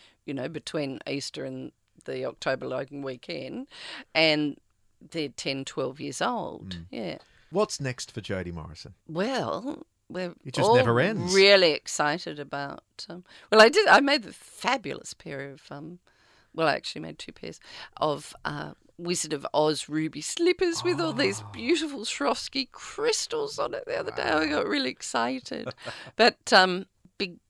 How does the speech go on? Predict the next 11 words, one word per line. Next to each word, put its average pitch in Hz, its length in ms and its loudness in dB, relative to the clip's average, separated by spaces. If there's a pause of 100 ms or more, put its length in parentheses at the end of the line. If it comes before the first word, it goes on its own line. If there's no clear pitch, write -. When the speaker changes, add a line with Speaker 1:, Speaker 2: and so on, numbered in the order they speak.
Speaker 1:
kinky 196 300 2
boots, 190 420 -2
and 175 200 2
then 170 260 0
we'll 165 300 -4 (200)
start - 440 0
doing 170 440 -2
the, 170 440 -2
um, 170 320 -6
Harry 202 300 -2
Potter 226 400 -2